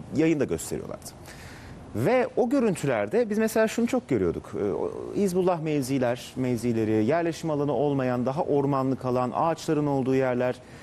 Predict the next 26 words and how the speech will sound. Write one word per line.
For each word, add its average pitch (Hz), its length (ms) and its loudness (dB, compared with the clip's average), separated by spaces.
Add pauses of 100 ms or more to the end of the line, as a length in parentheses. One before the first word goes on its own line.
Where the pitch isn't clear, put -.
(200)
buralar 180 480 2
vuruluyordu 85 720 0
daha 82 140 2
çok 78 200 -10 (280)
İsrail 82 360 -4
tarafından. - 480 -12 (840)
Bu 320 280 0 (160)
tamam 175 300 0 (220)
ama 113 220 -2
bir 110 120 2
önceki 220 320 2
saldırı 120 440 2
ve 185 140 2
önceki 170 460 2
saldırılar, 95 680 0
Beyrut'un 233 320 0
kuzeyi, 208 300 0
Beyrut'un 202 320 2
güneyi, 196 280 2 (120)
pardon, 110 260 -2 (640)
ya 131 120 0
da, 196 220 0
e, 104 60 0 (560)
Lübnan'ın 208 380 2
güneyi, 185 200 2 (120)
bu 247 240 2